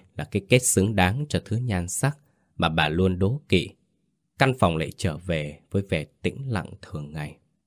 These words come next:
Vài tuần lễ trôi qua kể từ buổi sáng nhục nhã trước cổng phủ bá hộ.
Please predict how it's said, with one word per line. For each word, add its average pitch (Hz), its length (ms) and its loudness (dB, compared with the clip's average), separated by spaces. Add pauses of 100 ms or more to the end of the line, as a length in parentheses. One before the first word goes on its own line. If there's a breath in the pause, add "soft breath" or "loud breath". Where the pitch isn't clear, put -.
(1300)
Vài 101 140 6
tuần 95 200 4
lễ 107 300 4
trôi 120 220 2
qua 101 380 6
kể 78 180 2
từ 82 100 0
buổi 78 200 0
sáng 127 360 4
nhục 87 260 4
nhã 90 320 6
trước - 180 4
cổng 78 200 6
phủ 76 240 2
bá 95 300 4
hộ. 82 340 6